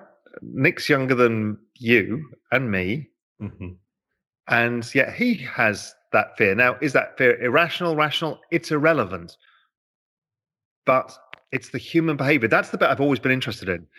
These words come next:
Speaker 1: is you don't, I, I'm not interested in anybody's opinion. You shouldn't be interested in my opinion about covid, masks, everything else, right? Do your own homework, make your own conclusions. But the economic effect is real, regardless,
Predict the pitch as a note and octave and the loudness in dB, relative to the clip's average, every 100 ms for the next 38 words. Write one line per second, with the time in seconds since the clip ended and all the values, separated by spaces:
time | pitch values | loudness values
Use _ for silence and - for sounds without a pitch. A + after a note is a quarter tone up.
0 | - _ _ A#2 D#3 - E3+ A3+ - - | -20 _ _ 0 0 4 2 2 -4 -2
1 | C#3 - D3 D3+ F#3+ - E3+ F3 D3+ C3 | -2 0 -2 2 2 2 0 0 0 -2
2 | A2+ A2+ A#2+ C#3+ C3 A#2+ A#2 B2 A#2 D#3 | 0 2 4 4 2 2 2 0 2 0
3 | D#3+ - D3 C3+ C3 B2 B2+ A2+ B2+ C3 | 0 0 0 4 2 2 -2 0 2 2
4 | C#3 G#2 G2+ F#2 F2+ F2 - - - _ | 2 2 0 0 -2 -4 -12 -20 -20 _
5 | _ A2 A#2 G#2 G2 - - _ _ _ | _ 0 4 2 2 -4 -18 _ _ _
6 | - - C3+ A#2 A#2+ G2+ A2+ A#2 A2+ - | -4 0 2 4 4 2 2 4 2 -2
7 | B2+ A#2+ A2 G2+ F2+ F2 - A#2 B2+ - | -4 0 0 0 0 -2 -4 -2 -2 -4
8 | _ _ _ _ _ _ _ - E3+ D#3+ | _ _ _ _ _ _ _ 2 6 8
9 | C#3 A2+ A#2 G#2+ G2+ G2+ - - A#2 A#2 | 6 4 0 2 2 0 -2 -4 -4 0
10 | A2 F2 F#2+ G2 F2 E2+ E2 - _ _ | 0 -2 -6 -4 -4 -6 -12 -16 _ _
11 | _ _ _ _ _ _ _ _ _ _ | _ _ _ _ _ _ _ _ _ _
12 | - - A#2 - F3 F3+ C#3 - F#2+ - | -4 2 2 2 2 2 -2 -2 -2 -2
13 | G2+ G2+ B2+ E2 - _ G2 G2+ G#2 G2+ | -2 2 2 2 -8 _ -2 2 4 2
14 | D#2+ D#2+ - - | 0 -8 -14 -18